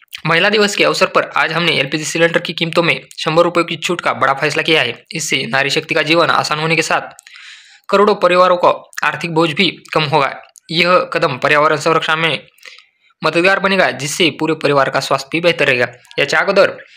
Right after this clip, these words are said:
एलपीजी गॅसच्या सिलेंडरमध्ये दोनशे रुपयाची कपात केली होती आणि आता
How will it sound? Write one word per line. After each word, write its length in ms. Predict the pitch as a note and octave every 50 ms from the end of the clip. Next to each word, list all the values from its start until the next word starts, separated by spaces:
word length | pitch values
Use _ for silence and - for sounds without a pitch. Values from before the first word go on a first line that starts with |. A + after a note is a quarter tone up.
| - - - _ _ _ _ _ _ _ _ -
एलपीजी 340 | E3 E3+ E3+ G3+ F3+ F#3 F#3
गॅसच्या 420 | F#3 E3 F3 - - F#3 D3 -
सिलेंडरमध्ये 680 | - - E3 D#3+ E3 D#3+ F3 F3+ F3+ D#3 C3+ B2+ - - - D#3+
दोनशे 260 | E3 E3+ E3 D#3+ F3
रुपयाची 360 | E3+ E3 E3 D#3+ D#3+ - D#3 - - - -
कपात 180 | D#3 C#3+ D#3 D3+ -
केली 100 | E3+ F3
होती 200 | E3+ - D3+ B2+
आणि 340 | - - D3 D3+ D#3 D#3 - -
आता 440 | - D3 - - D#3+ D3+ B2 B2+